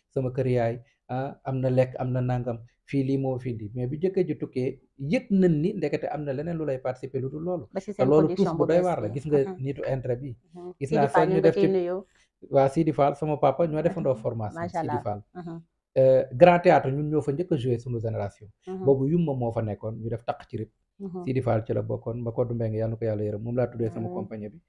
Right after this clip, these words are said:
Speaker 2: Macha Allah.
Speaker 1: Moo nu yoroon. Di sant ñëpp, di wax yàlla na yàlla def jàmm ci réew mi, may artistes yëpp jàmm.
Speaker 2: Mhm.
Speaker 1: Ñu xelu rek, turu bi yeeg,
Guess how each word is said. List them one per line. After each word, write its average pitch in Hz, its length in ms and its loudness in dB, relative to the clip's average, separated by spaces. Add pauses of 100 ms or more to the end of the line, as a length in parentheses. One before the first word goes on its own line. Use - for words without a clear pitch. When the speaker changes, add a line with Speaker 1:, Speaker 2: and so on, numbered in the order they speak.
Speaker 2:
Macha 190 280 -10
Allah. 175 80 -10
Speaker 1:
Moo 117 140 -2
nu 113 100 -4
yoroon. 107 280 -2 (400)
Di 123 80 -6
sant 151 220 -4
ñëpp, 151 280 -8
di 135 60 -8
wax 139 140 -2
yàlla 139 160 -4
na 139 80 -8
yàlla 127 300 -4
def 117 240 -6
jàmm 123 300 -4
ci 123 120 -6
réew 120 180 -4
mi, 123 200 -12 (140)
may 120 160 -6
artistes - 420 -8
yëpp 147 200 -8
jàmm. 123 260 -2 (180)
Speaker 2:
Mhm. 165 240 -12
Speaker 1:
Ñu 156 160 0
xelu 151 320 6
rek, 123 200 0 (440)
turu 175 200 6
bi 135 120 -2
yeeg, 131 260 2